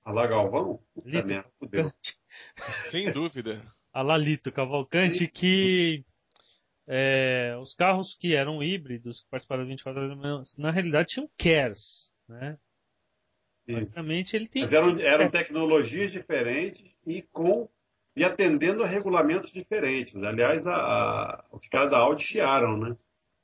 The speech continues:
Speaker 1: E os, os Toyota estavam se dando bem porque, é, um, o, a tração extra vai na, no ve-, no eixo traseiro, o outro vai no eixo dianteiro. E cada um responde a um, a um regulamento diferente.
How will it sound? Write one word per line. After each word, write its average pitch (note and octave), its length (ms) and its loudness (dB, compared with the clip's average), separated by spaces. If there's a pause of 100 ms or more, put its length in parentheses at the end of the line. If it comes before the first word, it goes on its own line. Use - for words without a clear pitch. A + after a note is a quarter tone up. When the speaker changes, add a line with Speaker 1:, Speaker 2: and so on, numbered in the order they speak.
(260)
Speaker 1:
E A#2+ 60 -4
os, - 320 -12
os D3 140 -14
Toyota A2+ 380 4
estavam D3 260 0
se - 120 -18
dando C3+ 280 0
bem B2+ 280 4
porque, D3+ 680 -2
é, A2+ 600 -2 (400)
um, G3 440 4
o, B2 720 2
a A2+ 100 0
tração B2+ 600 2
extra A#2 500 2
vai A#2+ 240 4
na, A2 420 -4 (540)
no A2 100 -4
ve-, B2 260 0
no A#2 200 0
eixo A#2+ 160 0
traseiro, B2 600 2
o D#3 40 -2
outro D#3+ 320 -2
vai D#3 160 2
no D#3 160 2
eixo D3+ 180 0
dianteiro. B2 480 0
E G2 40 -10
cada A#2+ 260 4
um D#3 200 2
responde D3+ 520 -2
a D#3 40 2
um, D#3 80 -2 (460)
a A#2+ 80 0
um C#3+ 80 6
regulamento C#3+ 600 4
diferente. A2+ 680 -6